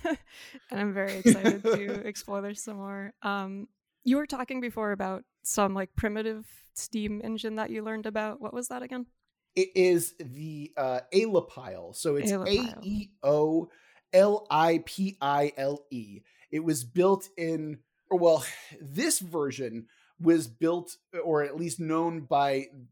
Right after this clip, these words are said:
Speaker 2: uh, Hero is the person, uh, who built it
Speaker 1: Mm.
Speaker 2: allegedly and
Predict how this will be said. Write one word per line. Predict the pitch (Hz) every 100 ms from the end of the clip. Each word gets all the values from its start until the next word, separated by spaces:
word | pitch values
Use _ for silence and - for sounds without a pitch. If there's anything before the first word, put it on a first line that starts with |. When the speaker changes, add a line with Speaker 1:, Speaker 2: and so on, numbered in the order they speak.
| _ 147
Speaker 2:
uh, | 123 117
Hero | 113 - 202 208 240 254 269 -
is | 165 139
the | -
person, | - 185 - 214 226 226 - _ _ _ -
uh, | 143 139 135 127
who | 156
built | 131 143 143 185
it | 185 -
Speaker 1:
Mm. |
Speaker 2:
allegedly | 160 220 180 170 175 180 196 180
and | 151 143